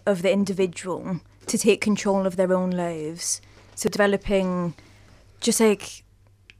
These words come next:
crazy self-reflection, and with that, humility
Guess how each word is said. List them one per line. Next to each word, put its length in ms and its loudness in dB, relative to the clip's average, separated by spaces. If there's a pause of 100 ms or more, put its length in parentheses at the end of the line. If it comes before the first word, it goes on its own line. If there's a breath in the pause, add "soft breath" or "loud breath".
(140)
crazy 400 2
self-reflection, 1300 -2 (180)
and 140 0
with 140 0
that, 220 4
humility 1200 -2